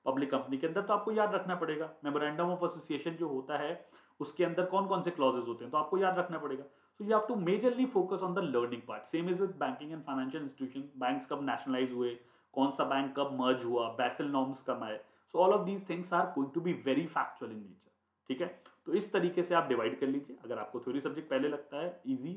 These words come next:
तो आप वो cover करिए, अगर practical लगता है तो practical cover करिए, but ध्यान रखिए कि factual subjects, मतलब ये दो जो important subjects हैं,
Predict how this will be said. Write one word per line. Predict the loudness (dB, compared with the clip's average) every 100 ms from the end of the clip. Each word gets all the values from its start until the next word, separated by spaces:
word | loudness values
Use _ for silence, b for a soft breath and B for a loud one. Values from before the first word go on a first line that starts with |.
| -6
तो | -6
आप | -4
वो | -4
cover | 0 0 2
करिए, | 0 -2 -4 b b b _
अगर | -4 -2
practical | -2 -4 0 2
लगता | 2 -2
है | -2
तो |
practical | -4 -6 -4 -2
cover | 0 0
करिए, | 0 -4 -4
but | -4 -2
ध्यान | 0 2
रखिए | 0 -4
कि | -6 -6
factual | -8 -4 -2 0
subjects, | 0 -2 -6 -6
मतलब | -6 -6 -6 -2
ये | 4 6
दो | 6 6
जो | 4
important | 2 0 -2 -4
subjects | -6 -4 -8 -8
हैं, | -10